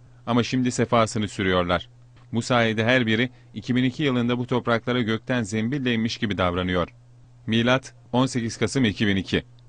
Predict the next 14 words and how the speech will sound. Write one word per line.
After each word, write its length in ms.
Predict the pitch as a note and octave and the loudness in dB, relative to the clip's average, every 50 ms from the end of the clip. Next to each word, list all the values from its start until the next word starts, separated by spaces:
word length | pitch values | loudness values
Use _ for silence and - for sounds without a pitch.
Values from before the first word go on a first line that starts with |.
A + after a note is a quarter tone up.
| - - | -16 -6
Günün 240 | G2 G#2 G#2+ B2 C3+ | -2 0 0 0 0
hükümeti 400 | B2 A#2 - A#2+ A#2+ A2+ - C#3+ | -2 -2 -2 -2 -2 -2 -2 -4
kurduğu 420 | - C3 B2 A#2 A2 A2+ G#2+ F#2 | -2 0 0 0 0 0 -2 0
gün. 200 | E2 F2+ D#2+ D2+ - - - - - - - - - - | 0 -2 -4 -4 -6 -14 -20 -20 -20 -20 -20 -20 -20 -8
Çoğu 240 | - A#2+ B2+ C#3+ C#3+ | -2 0 2 2 2
milat 380 | C3+ B2 B2+ B2 C3+ C3+ - | 2 2 2 2 0 0 2
olarak 300 | A#2+ A2 A2+ B2 B2+ B2+ | 2 2 2 2 2 0
on 180 | B2+ B2+ B2+ A#2+ | 0 0 2 2
dört 200 | A#2 A2+ - - | 2 0 0 0
Mart 200 | C3 C3+ C3 - | -2 -2 -2 -2
iki 200 | B2+ - - B2 | -6 -4 -2 0
bin 80 | B2+ | 0
üçü 200 | B2 A#2 - A2+ | 0 0 -2 -2
seçmiş. 480 | - - F2+ E2+ - G2 F2+ E2+ - - | 0 0 -2 -2 0 -4 -4 -4 -4 -10